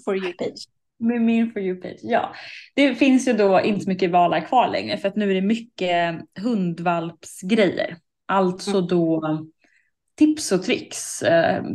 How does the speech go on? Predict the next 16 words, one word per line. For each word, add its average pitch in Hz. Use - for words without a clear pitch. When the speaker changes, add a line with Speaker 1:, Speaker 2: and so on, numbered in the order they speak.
Speaker 2:
tricks -
hur, 185
alltså 175
så 175
här, -
lär 294
din 254
hund 240
att, -
eh, 196
hoppa 196
på 196
ett 190
ben. -
Eller, 98
eh, -